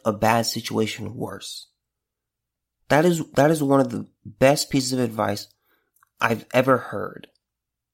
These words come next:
Don't make a bad situation worse. If you're in a bad situation, don't dig the hole deeper.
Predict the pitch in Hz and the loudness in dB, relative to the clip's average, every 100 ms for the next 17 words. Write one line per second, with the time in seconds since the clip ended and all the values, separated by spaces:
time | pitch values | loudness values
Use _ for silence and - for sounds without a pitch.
0 | _ _ _ _ _ _ - 120 135 131 | _ _ _ _ _ _ -20 0 6 6
1 | 151 156 120 123 123 - 110 101 110 110 | 6 2 2 2 0 -4 -6 0 2 2
2 | 110 107 - _ _ _ - - 113 107 | 0 -4 -14 _ _ _ -8 -6 -4 -2
3 | 104 - 98 - - 107 104 - - - | -2 -4 -10 -14 -12 -8 -8 -6 -10 -10
4 | _ _ _ _ _ _ 131 - 143 185 | _ _ _ _ _ _ -4 -2 0 4
5 | 294 294 220 190 196 - 156 131 123 123 | 4 4 0 0 -4 -6 0 0 0 0
6 | 123 - _ _ _ _ _ _ _ _ | -2 -8 _ _ _ _ _ _ _ _
7 | _ _ _ _ _ _ _ _ _ _ | _ _ _ _ _ _ _ _ _ _
8 | _ _ _ _ _ _ - 151 147 117 | _ _ _ _ _ _ 4 6 6 0
9 | - 143 127 117 - 131 123 110 127 117 | 4 4 6 2 4 2 2 6 6 6
10 | - 90 - | 4 -6 -6